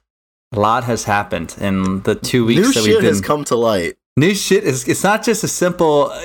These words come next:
Speaker 1: you know?
Speaker 2: It ne-, it never is. I
Speaker 1: It
Speaker 2: mean,
Speaker 1: never is, in the
Speaker 2: given the
Speaker 1: words of the
Speaker 2: nature of all
Speaker 1: dude.
Speaker 2: this new shit.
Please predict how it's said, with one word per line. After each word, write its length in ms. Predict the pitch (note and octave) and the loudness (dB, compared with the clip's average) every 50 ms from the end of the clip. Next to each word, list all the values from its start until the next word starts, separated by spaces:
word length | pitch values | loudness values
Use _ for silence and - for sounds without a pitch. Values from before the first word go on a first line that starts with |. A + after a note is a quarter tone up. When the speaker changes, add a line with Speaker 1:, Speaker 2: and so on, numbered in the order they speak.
| F#3 F#3 - | -14 -12 -6
Speaker 1:
you 180 | - C#3 C#3 C3 | -2 0 2 2
know? 340 | C3+ C3 C#3 D#3 F3 F#3 F3+ - | 2 2 2 2 2 2 2 0
Speaker 2:
It 140 | C#3 D3 | 0 0
ne-, 60 | D#3+ F3 F#3 - | 0 0 0 -2
it 80 | D#3 D#3 | -2 0
never 300 | E3 F3+ G3 F#3+ F#3+ F#3 | 0 0 0 0 0 0
is. 380 | G#3 G#3 E3 A#2+ G2 G2+ - - | 2 2 0 0 -2 -4 -4 -2
I 80 | A#2+ | -2
Speaker 1:
It 40 | B2+ | 0
Speaker 2:
mean, 140 | C3+ C3+ C#3 | 2 2 2
Speaker 1:
never 280 | D3 D#3 D#3 D#3+ E3+ | 2 2 2 0 0
is, 260 | F3+ G3+ G3 C3 A#2 A#2 | 2 2 2 2 2 2
in 60 | A#2 | 2
the 40 | G#2+ | 2
Speaker 2:
given 60 | A#2 | 2
the 60 | A2+ | 2
Speaker 1:
words 160 | A#2+ A#2+ C#3 C#3 | 2 2 2 2
of 40 | D3+ | 2
the 40 | A2 | 2
Speaker 2:
nature 120 | A2+ C#3+ | 2 2
of 120 | B2 A2+ A2 | 2 4 4
all 120 | A2+ A2+ | 4 4
Speaker 1:
dude. 100 | G#2+ G#2 | 2 2
Speaker 2:
this 140 | G#2 G2 - | 0 -2 -2
new 140 | A2 G#2 F#2+ | -2 -2 -2
shit. 440 | F2+ - - A2 G#2 F2+ D#2 - - | -4 -4 -2 -2 -2 -2 -2 -6 -10